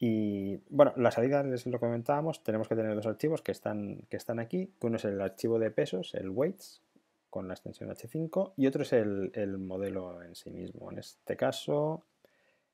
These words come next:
el archivo de modelo son cuatro, casi cinco megas, y el modelo completo son catorce megas, catorce más y medio. Vale, con esto ya tenemos el modelo.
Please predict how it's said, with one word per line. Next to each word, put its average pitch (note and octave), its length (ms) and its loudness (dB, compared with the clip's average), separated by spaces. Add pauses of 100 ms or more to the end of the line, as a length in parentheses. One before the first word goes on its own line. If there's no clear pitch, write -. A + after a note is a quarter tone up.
(600)
el A2 140 -2
archivo A#2+ 440 0
de A#2 120 2
modelo B2+ 400 0
son A2 420 -4 (100)
cuatro, A#2 400 0
casi G#2 260 -4
cinco B2+ 360 0
megas, E3+ 480 -2 (1500)
y D3+ 320 0 (120)
el G2+ 560 -2
modelo A#2+ 640 -2 (400)
completo C#3+ 880 -4
son D#3+ 720 -4 (160)
catorce A2 420 4
megas, F2+ 600 -4
catorce G#2 340 0
más - 220 -12
y F2+ 60 -10
medio. F2 280 -8 (1040)
Vale, G2+ 320 0
con A2 120 2
esto D3+ 360 2
ya C3+ 80 6
tenemos C#3+ 240 2
el C3 80 0
modelo. G2 340 2